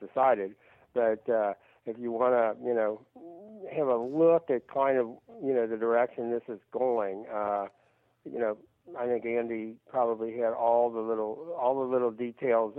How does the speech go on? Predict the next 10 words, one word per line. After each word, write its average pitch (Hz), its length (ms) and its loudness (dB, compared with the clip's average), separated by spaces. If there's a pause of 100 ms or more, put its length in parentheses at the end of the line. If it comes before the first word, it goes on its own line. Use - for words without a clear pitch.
and 131 120 2
the 123 60 2
possibilities. 131 920 2
Uh, 110 300 -4
I 107 120 -4
do 143 200 -2
think 175 220 -2
they're 117 140 0
gonna 117 220 2
leave 117 280 -2